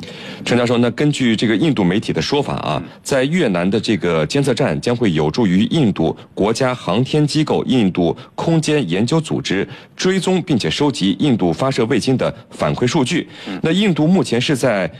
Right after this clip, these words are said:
Speaker 1: 印度尼西亚和文莱都设有这个卫星监测和追踪站啊。那这个印度的空间研究组织呢，将会把这个越南的站点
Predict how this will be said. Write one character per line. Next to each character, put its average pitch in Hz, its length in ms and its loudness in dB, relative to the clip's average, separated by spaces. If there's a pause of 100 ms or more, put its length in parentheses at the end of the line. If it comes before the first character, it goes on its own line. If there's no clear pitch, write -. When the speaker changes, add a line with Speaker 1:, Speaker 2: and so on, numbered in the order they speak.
(120)
Speaker 1:
印 190 160 2
度 135 100 2
尼 110 120 4
西 156 160 -2
亚 110 120 2
和 101 120 -2
文 98 240 0
莱 87 200 0
都 110 360 2
设 - 240 0
有 71 160 -2
这 92 120 -4
个 80 180 0
卫 110 220 2
星 110 300 2
监 147 240 0
测 110 260 0
和 82 280 0 (100)
追 135 240 0
踪 135 240 2
站 135 220 0
啊。 160 240 -2 (320)
那 165 100 0
这 190 100 0
个 143 220 4
印 180 220 2
度 131 120 0
的 104 80 2
空 147 160 0
间 143 160 2
研 123 140 4
究 151 80 2
组 78 160 -2
织 85 120 -4
呢， 90 100 0
将 135 180 0
会 127 160 0
把 76 220 -2
这 95 200 -2
个 82 200 0
越 165 240 0
南 82 160 0
的 92 80 0
站 98 200 0
点 71 220 -2